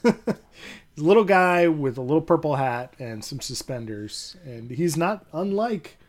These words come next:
uh, Impossible Man, you know? So, uh, you know, we get the little, uh, gag at the end where Magneto, their current headmaster, comes in and is like, "What you been up to?" And they're like, "Nothing. We love you." And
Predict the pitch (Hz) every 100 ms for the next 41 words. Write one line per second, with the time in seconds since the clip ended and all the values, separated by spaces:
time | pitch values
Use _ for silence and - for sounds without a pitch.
0 | _ _ _ - 156 170 175 175 160 240
1 | - 165 143 117 104 95 _ _ _ 135
2 | 131 151 254 - _ _ _ - 214 208
3 | 208 208 214 208 202 202 196 196 - 285
4 | 208 196 185 185 180 175 180 196 202 180
5 | 180 165 - - 156 139 131 123 147 139
6 | 151 147 139 143 135 139 147 131 131 123
7 | 123 117 _ _ - - 147 139 131 147
8 | 151 139 143 143 - 139 123 147 143 135
9 | 131 131 127 123 139 117 131 120 131 131
10 | 131 117 127 117 135 147 226 254 285 330
11 | 330 - 170 143 139 147 170 214 311 349
12 | 370 349 - 247 226 180 170 294 302 320
13 | 294 233 208 170 147 127 131 131 127